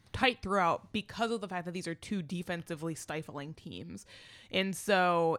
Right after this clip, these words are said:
in which case, if you have a game that is tight, how Coach K is trusting his players and what their contributions are going to be is probably going to dictate what their playing time is going to look like.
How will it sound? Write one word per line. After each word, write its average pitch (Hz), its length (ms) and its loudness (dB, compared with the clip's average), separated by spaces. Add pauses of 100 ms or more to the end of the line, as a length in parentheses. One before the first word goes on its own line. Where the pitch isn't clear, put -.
in 175 300 -2
which 247 320 6
case, 180 580 0 (540)
if 214 200 2
you 202 200 4
have 175 800 2
a 185 80 0
game 170 320 0
that 165 100 0
is 151 180 -2
tight, 170 460 -2 (1000)
how 208 240 8
Coach 214 320 0
K 208 120 0
is 175 100 0
trusting 180 380 -4
his 170 100 -4
players 180 300 -2
and 165 80 -2
what 165 100 -4
their 143 80 -4
contributions 185 680 -2
are 170 60 0
going 170 220 -2
to 160 60 -2
be 156 260 -4
is 208 200 0
probably 185 280 -4
going 170 160 -4
to 160 60 -4
dictate 151 380 -6
what 156 140 -8
their 151 100 -6
playing 160 280 -4
time 156 220 -6
is 147 80 -6
going 151 200 -4
to 139 60 -6
look 151 240 -6
like. - 240 -6